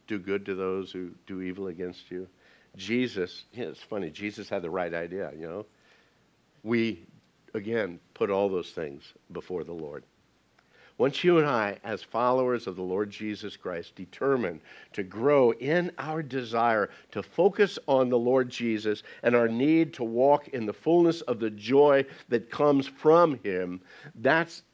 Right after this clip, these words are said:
that's the only time then that God's peace is really and truly going to fill our hearts and will no longer,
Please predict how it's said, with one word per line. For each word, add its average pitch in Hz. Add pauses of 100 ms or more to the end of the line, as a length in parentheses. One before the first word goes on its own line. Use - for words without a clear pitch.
(100)
that's 170
the 156
only 220
time 87
then 85 (640)
that 107
God's 143
peace 135
is 101
really 151
and 139
truly 123
going 110
to 101
fill 123 (220)
our 110
hearts 135 (260)
and 107
will 110
no 120
longer, 143